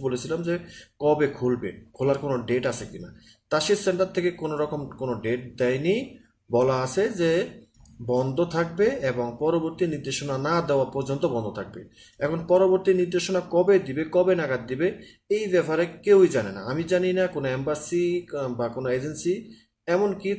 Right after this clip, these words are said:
তাসিস সেন্টারের কর্মকর্তা বা কর্তৃপক্ষ জানে না যে তারা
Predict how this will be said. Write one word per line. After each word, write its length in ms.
তাসিস 300
সেন্টারের 440
কর্মকর্তা 520
বা 120
কর্তৃপক্ষ 440
জানে 240
না 40
যে 80
তারা 180